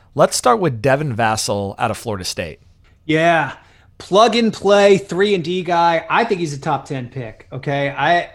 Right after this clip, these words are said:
Speaker 2: I, his combination of shooting ability, uh, ability to shoot off the dribble, has a very high release on his shot and gets elevation on it. He's gonna be able to score one-on-one in the league.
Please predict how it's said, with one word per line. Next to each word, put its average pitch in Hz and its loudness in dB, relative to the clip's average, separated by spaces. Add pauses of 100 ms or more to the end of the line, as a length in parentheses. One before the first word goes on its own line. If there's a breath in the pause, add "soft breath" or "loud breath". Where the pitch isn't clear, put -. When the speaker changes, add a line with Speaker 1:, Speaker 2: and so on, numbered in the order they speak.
Speaker 2:
I, 175 0 (340)
his 185 2 (220 soft breath)
combination 175 -2
of 139 -8
shooting 196 -2
ability, 185 0 (440 soft breath)
uh, 135 2
ability 185 4
to 156 -2
shoot 196 -4
off 180 2
the 175 -2
dribble, 170 0
has 143 -2
a 131 -4
very 160 2
high 170 0
release 143 -6
on 147 -2
his 135 -4
shot 160 0
and 135 -8
gets 151 -4
elevation 151 -4
on 170 -2
it. 143 -14
He's 143 -8
gonna 175 -6
be 160 -4
able 156 -6
to 131 -4
score 160 -6 (340 soft breath)
one-on-one 151 0
in 151 -4
the 135 -4
league. 156 -6